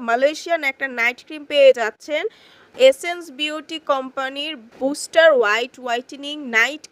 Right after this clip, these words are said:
ক্রিম সেভেন এক্স হোয়াইটেনিং, মানে সাত গুণ আপনাকে ফর্সা করবে, সাত দিনে আপনাকে রেজাল্ট দিবে মালয়েশিয়ান একটা প্রোডাক্ট নাইট ক্রিম। এবং এটা আপনাকে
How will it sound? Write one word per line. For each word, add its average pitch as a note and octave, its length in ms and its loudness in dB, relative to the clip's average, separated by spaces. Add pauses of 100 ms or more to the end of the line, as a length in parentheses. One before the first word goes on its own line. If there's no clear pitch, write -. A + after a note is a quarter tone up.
ক্রিম D4 220 -10 (500)
সেভেন D#4+ 360 2 (240)
এক্স - 180 -8 (100)
হোয়াইটেনিং, A3+ 480 -2 (120)
মানে C4 140 -6 (120)
সাত B3 200 -2 (140)
গুণ C#4 120 -14 (100)
আপনাকে C4 340 -10
ফর্সা A3+ 280 -4 (100)
করবে, A3+ 220 0 (140)
সাত A#3 180 -6 (160)
দিনে D4 260 -10
আপনাকে C4+ 240 -8 (120)
রেজাল্ট A#3+ 360 2
দিবে A#3+ 160 -4 (140)
মালয়েশিয়ান C4+ 600 -2
একটা C4+ 180 -12 (100)
প্রোডাক্ট A#3+ 420 -2 (160)
নাইট B3 200 -2 (100)
ক্রিম। G#3 220 -12 (500)
এবং C#4+ 180 2 (460)
এটা D4+ 160 0 (140)
আপনাকে D4 340 -10